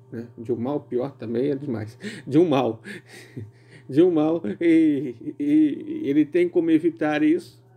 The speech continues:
né? Ah, você viu, olha, passa pela rua, esse dever é civil, tá, gente?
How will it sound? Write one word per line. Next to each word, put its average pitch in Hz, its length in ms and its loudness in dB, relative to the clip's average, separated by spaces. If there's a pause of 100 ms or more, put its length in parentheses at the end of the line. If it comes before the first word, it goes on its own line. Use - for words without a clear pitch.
(160)
né? 147 220 -8 (840)
Ah, 170 600 0 (320)
você - 300 2
viu, 392 160 4
olha, 233 180 2
passa 214 300 -4
pela 240 240 -6
rua, 208 440 -2
esse 147 200 -2
dever 302 380 2
é 202 80 2
civil, 131 600 -4
tá, - 220 -12
gente? - 140 -16